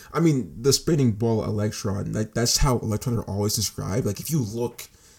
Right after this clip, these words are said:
at, like, your typical model of an atom,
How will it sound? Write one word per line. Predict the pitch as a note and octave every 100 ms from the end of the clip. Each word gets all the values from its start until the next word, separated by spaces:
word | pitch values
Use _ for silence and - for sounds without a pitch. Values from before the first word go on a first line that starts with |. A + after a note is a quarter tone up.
| _
at, | - G2+
like, | -
your | A2
typical | - C3+ B2+ - A#2+ G#2+ G2 - _ -
model | A2 A2 A#2 A2+ G2+ F#2+ _ _ _ _
of | G#2+
an | A2+
atom, | - G#2+ G#2+ F#2+ G2